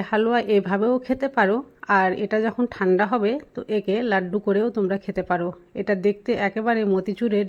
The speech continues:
যেরকম লাড্ডু হয়, সেরকমই দেখতে লাগবে। এটা যখন ঠান্ডা হবে, আমি তোমাদের একটা লাড্ডু তৈরি করেও দেখাবো।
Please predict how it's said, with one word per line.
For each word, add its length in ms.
যেরকম 320
লাড্ডু 400
হয়, 160
সেরকমই 520
দেখতে 220
লাগবে। 300
এটা 140
যখন 240
ঠান্ডা 320
হবে, 280
আমি 200
তোমাদের 420
একটা 200
লাড্ডু 300
তৈরি 260
করেও 320
দেখাবো। 420